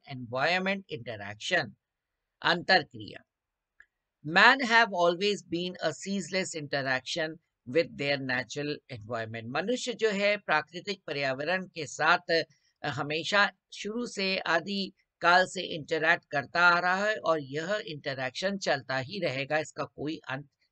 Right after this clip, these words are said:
नहीं है। No other species has profound effect on the environment as humans। Human environment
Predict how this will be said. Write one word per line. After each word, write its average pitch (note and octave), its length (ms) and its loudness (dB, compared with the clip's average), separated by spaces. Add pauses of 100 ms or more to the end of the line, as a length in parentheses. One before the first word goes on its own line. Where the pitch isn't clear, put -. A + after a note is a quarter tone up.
(120)
नहीं C3 420 -8
है। - 80 -20 (640)
No G#3 140 4
other B3 340 4
species A#3 540 -4
has F#3 200 4 (180)
profound F3 400 0 (140)
effect E3 400 -2
on - 0 -
the D3+ 200 -2
environment C3+ 760 -4
as A2+ 40 -10 (140)
humans। - 560 -12 (520)
Human G3 420 2
environment F3 600 0